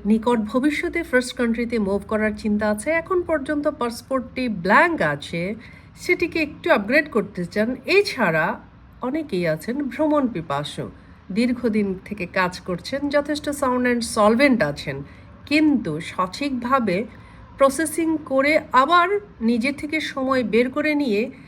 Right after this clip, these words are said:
বেড়াতে যাওয়ার সুযোগটি হয়নি। Actually, আহ, যারা বিজনেস করেন তাদের ক্ষেত্রে বেশিরভাগ সময়ই আমরা দেখে আসছি নিজেকে সময় দেওয়ার মতো সময় এবং সুযোগ, আহ, ম্যাক্সিমাম সময় হয়ে ওঠে না নিজের পার্সোনাল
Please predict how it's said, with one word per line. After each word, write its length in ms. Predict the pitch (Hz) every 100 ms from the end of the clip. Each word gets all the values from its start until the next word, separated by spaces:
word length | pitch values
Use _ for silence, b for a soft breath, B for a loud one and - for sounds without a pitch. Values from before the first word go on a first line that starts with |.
| B 202
বেড়াতে 400 | 214 208 214 214
যাওয়ার 280 | 214 208
সুযোগটি 640 | 208 - - 254 269 - 202
হয়নি। 560 | - 165 156 151 147 131 - b b b b b b b -
Actually, 480 | 190 - 202 190 185
আহ, 480 | - 175 165 165 175
যারা 220 | 165 156
বিজনেস 480 | 165 160 175 185 -
করেন 340 | 190 196 214
তাদের 320 | 165 156 165
ক্ষেত্রে 340 | - 170 - 156
বেশিরভাগ 520 | 160 - 202 214 214
সময়ই 340 | - 220 220
আমরা 240 | 185 160 151
দেখে 300 | 135 - 147
আসছি 400 | 147 - 220 233
নিজেকে 420 | 175 165 165 180
সময় 340 | - 165 165
দেওয়ার 240 | 151 156 156
মতো 260 | 151 160
সময় 380 | 160 180 160 156
এবং 240 | 156 156
সুযোগ, 420 | 156 - 170 160 156
আহ, 960 | - - - - 165 160 151 151 151
ম্যাক্সিমাম 500 | 156 156 170 156 151
সময় 360 | - 160 147 143 -
হয়ে 180 | 269 247
ওঠে 240 | 175 180
না 180 | 160 147 147 B B
নিজের 300 | 180 170 165 156
পার্সোনাল 600 | 190 190 - 180 170 165